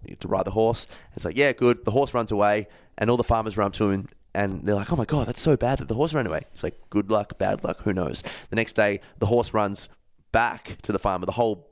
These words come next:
bunch of horses. And they're like, "Oh my God, I can't believe that happened. That's so cool." He's like, "Yeah,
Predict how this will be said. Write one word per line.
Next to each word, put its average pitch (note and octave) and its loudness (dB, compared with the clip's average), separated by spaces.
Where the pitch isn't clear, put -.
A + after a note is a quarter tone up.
bunch G#2+ 0
of E2+ -10
horses. - -6
And A2 0
they're A#2+ 6
like, A#2 2
"Oh G3+ 4
my D#3+ 2
God, G3+ 2
I A2 -4
can't E3 0
believe C#3 -2
that C3 2
happened. A#2 -2
That's B2 -2
so D#3+ 4
cool." G3 4
He's A#2 -2
like, A2 4
"Yeah, C4 2